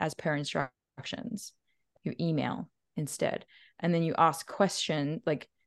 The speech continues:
like you're a special case. You know what I mean? Um, and so ask questions about it. Almost like, I mean, I'm not a hundred percent sure what they're looking for, right?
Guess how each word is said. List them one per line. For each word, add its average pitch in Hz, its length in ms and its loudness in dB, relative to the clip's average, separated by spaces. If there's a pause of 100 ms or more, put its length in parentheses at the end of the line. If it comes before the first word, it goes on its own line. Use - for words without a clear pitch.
(140)
like 165 220 6
you're 180 280 12
a 180 60 8
special 175 360 2
case. - 640 -6 (640)
You 160 60 -2
know 160 60 2
what 156 100 4
I 151 40 2
mean? 151 240 0 (560)
Um, 170 220 4
and 160 100 0
so 170 200 8 (240)
ask 165 240 6
questions 160 1000 2 (520)
about 165 460 8
it. 135 320 6 (1400)
Almost 403 680 10
like, 208 420 8 (760)
I 208 60 4
mean, 233 180 8
I'm 226 160 10
not 339 160 8
a 240 40 10
hundred 208 220 2
percent 180 220 0
sure - 480 2 (160)
what 175 160 4
they're 156 280 6
looking - 300 -2
for, - 220 -10 (260)
right? 156 320 4